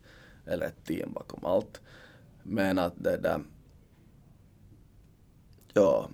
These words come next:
att man alltid behöver andra människor runt omkring sig. Ett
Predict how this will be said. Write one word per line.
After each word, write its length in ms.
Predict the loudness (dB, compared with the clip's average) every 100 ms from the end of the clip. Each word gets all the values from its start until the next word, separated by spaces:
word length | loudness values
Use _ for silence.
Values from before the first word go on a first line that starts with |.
| -8
att 160 | -4 2
man 200 | 2 6
alltid 340 | 4 4 -4
behöver 400 | 0 0 0 -2 -4
andra 380 | -6 -4 -6
människor 360 | -8 -8 -8 -8
runt 280 | -10 -12 -14
omkring 380 | -10 -10 -8 -8
sig. 140 | -10 -14 -20 -20 -20 -20 -20 -20 -20 -20 -20 -6
Ett 140 | -6